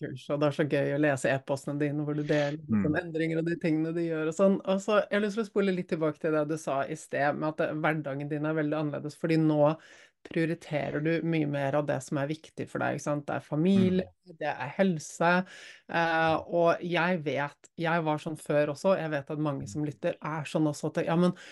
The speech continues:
Speaker 1: OK, ja, helse er viktig for meg, familie er viktig for meg, og likevel så blir det nedprioritert, fordi at vi,
Speaker 2: Mm.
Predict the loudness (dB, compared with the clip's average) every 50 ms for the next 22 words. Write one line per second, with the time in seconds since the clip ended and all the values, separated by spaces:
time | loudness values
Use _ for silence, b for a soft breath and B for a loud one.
0 | B B B B B _ -2 -2 -2 0 0 2 2 2 0 -2 -4 -4 -2 -2
1 | -4 -6 -6 _ _ _ _ -8 -4 0 0 0 0 -2 -4 -2 0 2 2 2
2 | 0 -2 -6 -8 -4 -2 0 0 0 0 0 0 0 2 2 2 2 2 0 0
3 | -2 -4 -10 -10 _ -2 0 0 0 0 0 -2 0 0 0 -2 -2 -4 -6 -6
4 | -4 -4 -6 -6 -4 -4 -2 -2 0 0 0 2 2 2 2 2 2 0 -2 -6
5 | -8 -6 -4 -4 -4 -2 0 0 0 0 -2 -4 -4 -4 -4 -2 0 0 0 0
6 | 0 0 -2 0 2 0 0 0 -4 -12